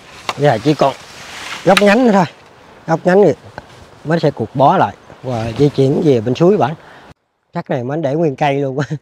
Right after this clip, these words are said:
Về bển mình có làm gì làm rồi, nếu mà, nếu mà để dài thì mình để dài. Còn ngắn thì mình về bển mình chặt luôn cũng được. Chứ nếu mình ở đây mình chặt á, rồi xong về bển xài không được á, phí lắm.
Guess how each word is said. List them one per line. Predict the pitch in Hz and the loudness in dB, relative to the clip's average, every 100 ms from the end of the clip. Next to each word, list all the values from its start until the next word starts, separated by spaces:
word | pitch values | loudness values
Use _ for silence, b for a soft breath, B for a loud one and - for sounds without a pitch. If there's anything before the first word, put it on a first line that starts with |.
| b b b b b _ | b b b b b _
Về | 127 127 | -6 -4
bển | 113 127 175 | -2 -2 -4
mình | 147 123 | -6 -4
có | 151 | -2
làm | 143 123 | 0 -2
gì | 123 | -4
làm | 123 127 117 120 120 | -6 -6 -8 -10 -10
rồi, | 120 120 120 | -8 -8 -4
nếu | 143 | -4
mà, | 185 139 117 117 117 120 - _ _ _ _ _ _ _ | -4 -6 -8 -10 -12 -14 -18 _ _ _ _ _ _ _
nếu | 165 | -4
mà | 202 143 | -2 -2
để | 135 | -4
dài | 143 135 120 123 - _ _ | -2 0 -2 -6 -12 _ _
thì | 120 117 | -12 -10
mình | 117 113 117 113 | -10 -12 -10 -8
để | 123 | -6
dài. | 156 131 117 - _ _ _ _ _ | -6 -6 -6 -12 _ _ _ _ _
Còn | 117 123 | -12 -8
ngắn | 135 170 208 | -6 -6 -6
thì | 135 120 | -6 -6
mình | 120 123 123 117 | -8 -10 -10 -8
về | 123 | -8
bển | 113 151 | -6 -6
mình | 147 | -6
chặt | 123 107 | -8 -8
luôn | 143 | -8
cũng | 127 147 | -8 -10
được. | 143 117 _ _ _ _ _ | -10 -12 _ _ _ _ _
Chứ | 139 151 165 | -6 -4 -2
nếu | 165 | -2
mình | 165 123 | -2 -6
ở | 120 143 | -6 -4
đây | 143 | -4
mình | 123 | -6
chặt | 113 113 - | -8 -12 -10
á, | 156 _ _ _ _ | -16 _ _ _ _
rồi | 113 113 | -12 -10
xong | - 135 | -6 -6
về | 127 | -6
bển | 117 120 160 | -6 -8 -10
xài | 143 110 | -12 -12
không | 120 123 | -12 -12
được | 113 - | -12 -12
á, | 143 151 _ | -14 -14 _
phí | - 160 180 | -4 -2 -2
lắm. | 180 | -6